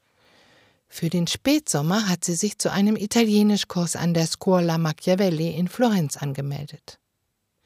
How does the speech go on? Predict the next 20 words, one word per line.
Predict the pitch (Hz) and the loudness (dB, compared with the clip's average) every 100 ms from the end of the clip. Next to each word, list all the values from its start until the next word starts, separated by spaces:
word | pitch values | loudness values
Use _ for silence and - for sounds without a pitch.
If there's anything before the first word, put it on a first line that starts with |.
| _ - - - - _ _ - | _ -20 -20 -20 -20 _ _ -4
Tagsüber | 151 147 - 208 269 202 | -2 -2 -2 2 4 6
wartet | 170 170 - 165 160 | 4 4 0 -2 0
der | 156 | 0
Bulli | 165 160 160 | 2 2 2
auf | 147 147 | -2 -4
sie | - 147 143 | -4 -4 -4
auf | - 151 | -8 -8
dem | 151 147 - | -4 -6 -6
Piazza | - 147 - 170 | -4 -4 -2 -4
Santa | 165 190 202 247 | -2 -2 -2 -4
Spiritu. | - - 143 139 - 127 131 _ _ _ _ _ _ _ _ _ _ _ _ _ - - - - - - _ _ | -4 -4 -4 -6 -10 -14 -14 _ _ _ _ _ _ _ _ _ _ _ _ _ -20 -20 -20 -20 -20 -20 _ _
Cordula | - 202 220 226 220 220 | 4 6 6 6 4 4
schläft | - 208 196 190 - | 0 0 0 0 -2
vierzehn | - 247 262 - 247 233 | 4 4 4 2 2 2
ungestörte | 226 254 247 240 - 208 202 190 | 2 4 2 0 2 2 2 0
Nächte | 175 156 - - 151 | 0 0 -4 -4 -2
in | 165 | -2
ihrer | 156 165 160 | -2 0 0
gelben | 147 151 139 147 143 | 0 -2 -2 -4 -2
Höhle. | 147 139 139 | -4 -4 -10